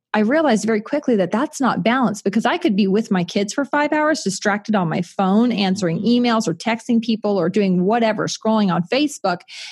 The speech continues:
Speaker 1: and feel like I've accomplished nothing of value with them. Versus when I'm working, if I can focus solely on work and I can get in it deep and then get out of it.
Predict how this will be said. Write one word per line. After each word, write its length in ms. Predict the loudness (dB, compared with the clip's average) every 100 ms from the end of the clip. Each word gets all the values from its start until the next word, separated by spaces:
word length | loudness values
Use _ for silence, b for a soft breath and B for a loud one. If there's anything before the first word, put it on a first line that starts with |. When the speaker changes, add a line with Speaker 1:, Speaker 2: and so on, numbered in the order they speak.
| B _ 0
Speaker 1:
and 180 | 2 2
feel 220 | 0 2
like 200 | 0 0
I've 140 | 0
accomplished 580 | -2 -4 -4 -2 -4 2
nothing 600 | 4 6 4 0 -2 0
of 100 | 0
value 500 | 0 0 0 -2 -2
with 160 | -6 -8
them. 300 | -8 -4 -4 B B B -2
Versus 920 | 2 2 0 -2 -2 0 0 -2 -6 B B B _ -2
when 180 | 0 2
I'm 280 | 2 2
working, 480 | 2 0 0 -2 -2
if 140 | -2 -2
I 120 | 0
can 160 | 0
focus 440 | 0 0 0 -2 -6
solely 480 | -4 -2 2 2 2
on 200 | 2 2
work 240 | 0 0
and 100 | 0
I 60 | 2
can 160 | 0
get 180 | 0 -2 0
in 120 | 0
it 160 | 0
deep 320 | -2 0 0 -2
and 180 | 0 2
then 180 | 2 2
get 180 | 0 -2
out 220 | -2 0
of 80 | 0
it. 220 | 0 -2